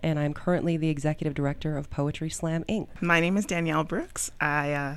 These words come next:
Speaker 2: have also gone by the moniker D Brooks in the local poetry scene, also a second-generation native to Colorado,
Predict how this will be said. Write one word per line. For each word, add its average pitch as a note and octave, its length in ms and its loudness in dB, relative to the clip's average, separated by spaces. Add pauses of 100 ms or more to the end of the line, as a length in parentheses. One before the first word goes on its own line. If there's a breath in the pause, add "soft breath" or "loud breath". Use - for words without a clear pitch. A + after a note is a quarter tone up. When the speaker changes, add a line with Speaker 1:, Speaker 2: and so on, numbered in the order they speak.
Speaker 2:
have D#3+ 160 -2
also D#3 260 2
gone D3 640 2
by C#3+ 540 -2
the - 140 -2
moniker C#3+ 440 2
D D#3+ 260 0
Brooks G#3 640 -4
in E3 280 2
the D#3 180 0
local D#3 300 2
poetry E3 380 0
scene, F3 400 0
also D#3+ 400 4
a E3 140 0
second-generation D#3+ 920 2
native D3+ 300 0
to - 80 -10
Colorado, D3+ 560 4